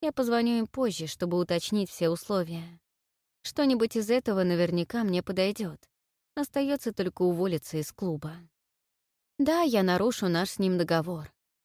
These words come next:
Глеб говорил о том, что сделка не на одну ночь. Но я не собиралась исполнять его полностью. Во-первых, я надеялась, что после ночи, которую мы всё же провели вместе,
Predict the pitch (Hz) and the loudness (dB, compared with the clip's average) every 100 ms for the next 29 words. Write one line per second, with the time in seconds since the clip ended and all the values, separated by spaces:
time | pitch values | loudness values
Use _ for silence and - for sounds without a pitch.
0 | _ 277 285 254 226 233 247 269 202 170 | _ 0 2 2 2 2 4 4 2 0
1 | 220 233 - 170 160 190 226 175 165 165 | 0 -2 -2 -2 0 0 0 0 0 2
2 | 170 190 220 175 170 165 - - _ _ | 2 2 0 0 -4 -8 -14 -18 _ _
3 | _ _ _ - 269 247 226 - 220 247 | _ _ _ 0 2 4 2 0 0 0
4 | 247 185 160 170 - 180 185 214 - 160 | 2 0 -2 -6 -2 2 2 0 -4 -2
5 | 165 - 208 160 156 - - 170 170 _ | -2 0 -2 -2 -4 -10 -12 -14 -14 _
6 | _ _ _ _ _ _ _ 277 262 - | _ _ _ _ _ _ _ 0 0 0
7 | 320 175 156 - _ _ _ _ 285 285 | -2 -4 -10 -16 _ _ _ _ 0 2
8 | 247 208 240 247 180 170 - 180 202 208 | 2 2 2 4 2 0 -2 -2 -2 0
9 | 180 175 214 - 165 175 170 208 196 175 | 0 0 0 -2 -4 -2 -2 0 2 0
10 | 165 - 208 185 - 170 175 170 156 165 | 0 -2 -4 -2 -2 0 0 0 0 0
11 | 214 - 160 | -2 -8 -12